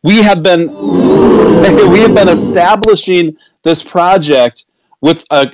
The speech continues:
incredibly strong, respectable, um, stable market cap, particularly for this scene. Now, historically in this space, when you see a project that,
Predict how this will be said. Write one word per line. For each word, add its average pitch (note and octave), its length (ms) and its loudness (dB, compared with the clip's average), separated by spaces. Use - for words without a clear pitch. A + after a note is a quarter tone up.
incredibly E3 960 0
strong, E3 720 0
respectable, C3+ 1080 -2
um, A#2+ 760 -2
stable D#3+ 580 0
market D3 360 0
cap, A#2 260 -4
particularly A#3 500 -2
for F3 240 0
this D3 220 0
scene. C#3 600 -2
Now, D#3 340 0
historically E3+ 960 0
in D#3+ 160 0
this D3+ 180 0
space, D3+ 600 -2
when D#3+ 160 0
you G3 120 0
see G3+ 320 -2
a - 120 -4
project E3+ 540 0
that, C3+ 320 2